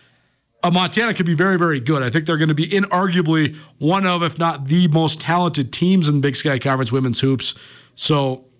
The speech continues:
uh, maybe some upward momentum there. And volleyball is certainly on the right track. Allison Lawrence was the,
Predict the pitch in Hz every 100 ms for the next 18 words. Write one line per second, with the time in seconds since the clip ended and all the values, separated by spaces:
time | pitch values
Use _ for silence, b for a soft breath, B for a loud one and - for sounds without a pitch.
0 | - 143 139 165 175 170 165 170 165 160
1 | 156 151 151 135 127 147 139 127 B B
2 | B 190 170 247 233 208 185 233 214 196
3 | 180 170 - 160 117 147 170 156 156 175
4 | 175 151 156 135 143